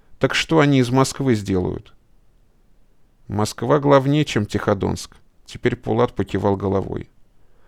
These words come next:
«Оттуда далеко видно, весь мир на ладони, и со всего мира ниточки у нас сходятся.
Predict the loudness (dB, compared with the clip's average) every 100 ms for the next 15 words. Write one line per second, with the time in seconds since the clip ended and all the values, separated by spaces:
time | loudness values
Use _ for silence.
0 | -6 -2 0 2 4 6 6 6 4 4
1 | 4 2 0 -4 -6 _ -2 -2 2 2
2 | 4 4 4 2 0 -2 -6 -12 _ _
3 | -8 -2 -2 0 0 2 2 4 4 2
4 | 0 -2 -2 0 2 0 -2 -2 -2 -2
5 | -6 -14